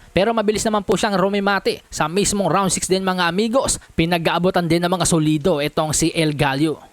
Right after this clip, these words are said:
Pero ang pinaka-main highlights ng laban ay nangyari sa round seven. I think last five seconds po mga amigos ay nadukutan ng liver shot itong si El Gallo Juan Francisco Estrada.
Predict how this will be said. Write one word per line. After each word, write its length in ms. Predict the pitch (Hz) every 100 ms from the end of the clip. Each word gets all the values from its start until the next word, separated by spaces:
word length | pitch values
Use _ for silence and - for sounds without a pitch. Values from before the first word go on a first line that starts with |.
| -
Pero 240 | 220 247 254
ang 100 | 247
pinaka-main 560 | 262 262 254 233 254 240
highlights 480 | 226 254 254 -
ng 160 | 254 233
laban 380 | 226 240 247 240
ay 80 | 247
nangyari 560 | 247 240 240 233 247
sa 160 | 220 226
round 320 | 202 220 214
seven. 540 | - - 185 170 202 147 - - -
I 80 | 180
think 240 | 180 226
last 400 | 196 208 202 -
five 160 | 208 180
seconds 400 | - 208 208 -
po 160 | 220
mga 240 | 208 196 185
amigos 400 | 185 233 220 -
ay 80 | 180
nadukutan 720 | 190 180 196 180 190 190 190
ng 160 | 180
liver 320 | 185 185 180 180
shot 320 | - 190 - - -
itong 400 | 185 185 190 175
si 240 | - 180 170
El 240 | 175 165
Gallo 400 | 156 196 196 180
Juan 240 | 143 190
Francisco 560 | 170 170 160 175 147 170
Estrada. 640 | 160 - 160 147 185 -